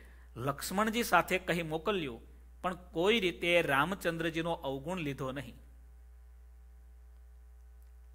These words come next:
આપણે કલ્પના કરી શકીએ, ભગવાન રામ સીતાને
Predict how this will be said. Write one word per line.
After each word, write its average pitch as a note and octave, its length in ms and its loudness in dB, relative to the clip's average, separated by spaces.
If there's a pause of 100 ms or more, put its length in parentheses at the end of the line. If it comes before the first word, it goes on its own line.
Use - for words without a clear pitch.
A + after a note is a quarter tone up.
(720)
આપણે F#3+ 280 6
કલ્પના F#3 420 4
કરી G3 260 2
શકીએ, - 580 -6 (1900)
ભગવાન E3+ 400 8
રામ E3+ 640 6 (1200)
સીતાને E3 600 4